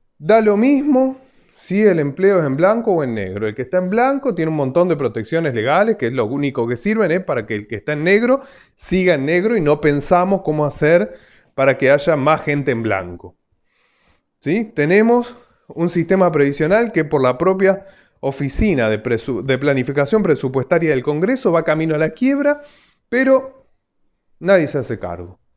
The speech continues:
Todos dicen, "Jubilaciones dignas para los jubilados", pero ¿quién las paga? Ah, ahí desaparecen todos. Qué sé yo, veremos.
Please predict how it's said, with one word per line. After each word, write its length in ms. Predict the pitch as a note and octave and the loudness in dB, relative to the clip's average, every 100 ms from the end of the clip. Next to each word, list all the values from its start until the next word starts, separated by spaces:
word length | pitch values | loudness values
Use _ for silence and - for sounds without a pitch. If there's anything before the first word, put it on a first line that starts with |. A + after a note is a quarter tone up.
| _ _ _ | _ _ _
Todos 280 | G3+ G#3 F3+ | 2 2 2
dicen, 360 | A3 G3+ G3+ | -2 0 0
"Jubilaciones 560 | F#3+ G3 G#3 G#3+ C#4 A3 | 2 4 4 4 4 4
dignas 300 | C4+ C4+ B3+ | 2 2 2
para 200 | B3 A#3 | 4 4
los 120 | A3+ | 2
jubilados", 500 | A3+ A3+ A#3+ A3+ D#3+ | 2 2 4 2 2
pero 180 | D3 C#3 | 0 -2
¿quién 180 | G3 A3 | 2 2
las 140 | G3 | 2
paga? 400 | - G3+ A#3 C4 - | 2 0 2 -2 -4
Ah, 520 | C3+ B2+ C3+ D#3+ B2+ | -2 0 2 0 0
ahí 180 | A2 C#3+ | -2 -2
desaparecen 720 | F3 D3 A#2 A2+ A2+ A#2 G#2+ | 0 -2 -2 -4 -4 -6 -6
todos. 300 | B2 G2+ G2 _ _ _ _ _ | -4 -4 -6 _ _ _ _ _
Qué 140 | A#3 | -4
sé 140 | A3 A2+ | -4 -4
yo, 460 | - F#2 G2+ A2+ F#2 | -6 -6 -2 -2 -2
veremos. 760 | B2+ A2+ G#2+ B2 F#2 F2+ - | -2 0 0 -2 -6 -12 -16